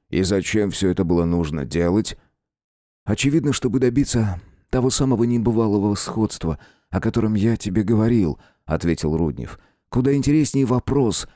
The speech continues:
зачем было нужно это сходство?» «Получается, для того, чтобы Агату приняли за Флору», ответил Анатолий Витальевич.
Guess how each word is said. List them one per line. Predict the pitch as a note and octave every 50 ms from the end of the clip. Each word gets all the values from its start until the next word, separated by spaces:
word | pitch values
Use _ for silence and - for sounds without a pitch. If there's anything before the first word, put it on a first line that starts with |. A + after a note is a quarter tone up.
| _ -
зачем | - F#2 C#3+ C#3+ - - D#3+ C#3+ C#3
было | A#2 C3 C3+ C3+
нужно | D3 D#3+ E3+ E3 C3 F#2+ - A2
это | G#2 G2+ - F2+
сходство?» | F2+ - - - C3 A#2 G2 - - - C#2+ C#2 - _ _ _ _ _ _ _ _ _ _ _ _ _ _
«Получается, | - - A#2+ C3+ B2 - C#3+ D#3+ E3 D3 - D3 D3
для | B2+ A#2 B2+ C#3+
того, | - C#3 C3+ B2+ A2 A#2+ D3+ D3+ A#2
чтобы | G2+ - - F2+ E2 A2 A2+
Агату | A2+ A2 C#3 C#3 C3+ - D#3 D#3
приняли | - - G#2+ G#2+ A2+ A#2 A#2 A#2+ B2+ C3
за | C3 G2 B2+ B2 B2
Флору», | - - F3 F#3 E3 A#2+ F#2+ - - _ _ _ _
ответил | - - C#2+ - - E2+ - F2 E2+ F2
Анатолий | F2+ F2 E2 - E2+ D2 D#2 D#2+
Витальевич. | F#2 - A2 F#2 C2+ A#1 G#1+ - - - -